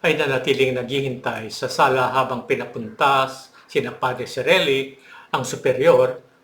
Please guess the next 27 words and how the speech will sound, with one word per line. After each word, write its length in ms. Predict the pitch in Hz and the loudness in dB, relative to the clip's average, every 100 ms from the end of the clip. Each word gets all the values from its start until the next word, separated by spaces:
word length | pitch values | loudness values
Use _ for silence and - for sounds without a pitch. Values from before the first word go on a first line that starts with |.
| _ | _
at 80 | 156 | -4
si 160 | - 147 | -2 -6
Padre 300 | 117 113 120 | -8 -12 -14
Pio. 500 | 120 113 131 - - _ _ _ _ _ _ _ _ _ _ - | -8 -2 -2 -2 -10 _ _ _ _ _ _ _ _ _ _ -8
Nang 160 | 139 131 | -6 -4
pumasok 560 | 131 131 151 - - | -4 2 2 0 -4
si 80 | 156 | -4
Padre 320 | - 131 123 | -4 -4 -4
Pio 240 | - 143 127 | -2 0 0
sa 160 | 123 | -4
sala, 480 | - 196 170 185 - - _ _ _ _ _ | 2 2 2 0 -4 -14 _ _ _ _ _
kinalatis 800 | 131 117 123 131 131 135 - - | -6 -4 -2 0 0 -4 -6 0
siya 320 | 147 139 135 | 2 4 2
ni 160 | 123 123 | 0 -4
Padre 240 | 120 120 | -4 -6
Gemelli 560 | 110 113 139 190 220 208 | -8 -2 0 2 2 -2
na 240 | 233 214 | -2 -2
mukhang 400 | 202 190 180 143 | -4 0 0 0
hindi 560 | 147 123 131 123 123 120 | -6 -6 -4 -4 -4 -4
makapaniwala. 880 | 123 127 123 113 104 104 123 120 - _ _ _ _ _ _ _ _ _ | -4 -4 -4 -6 -8 -6 -8 -8 -14 _ _ _ _ _ _ _ _ _
Yumuko 400 | 147 131 135 143 | -4 -2 0 2
lang 160 | 135 123 | 2 0
si 160 | - | -4
Padre 320 | - 117 113 | -6 -8 -10
Pio 560 | - 135 127 127 123 - _ _ | -6 0 2 2 -2 -14 _ _
at 80 | 131 | -8
umupo. 480 | - 113 107 - | -8 -8 -8 -8